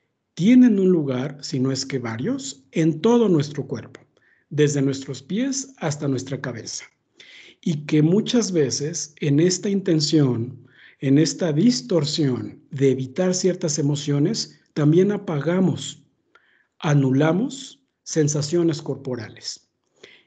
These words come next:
Y justo uno de los principales recursos que todos tenemos, tú y yo, que todos tenemos, desde los pequeñitos hasta los adultos mayores,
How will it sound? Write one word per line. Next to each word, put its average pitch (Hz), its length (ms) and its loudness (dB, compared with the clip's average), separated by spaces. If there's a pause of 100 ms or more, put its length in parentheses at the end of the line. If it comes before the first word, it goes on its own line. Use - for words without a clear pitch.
(120)
Y 139 140 -4
justo 160 840 -2 (260)
uno 208 300 2
de 175 100 0
los 151 160 0
principales 190 800 -2
recursos 185 680 -2
que 127 140 -8
todos 208 400 -2
tenemos, 147 640 -2
tú 151 180 2
y 147 140 2
yo, 127 320 -4
que - 140 -8
todos 220 480 0
tenemos, 131 520 0 (300)
desde 143 300 2
los 135 160 -2
pequeñitos 143 640 0
hasta 120 180 -10
los 117 200 -8
adultos 160 400 -2
mayores, 139 580 -2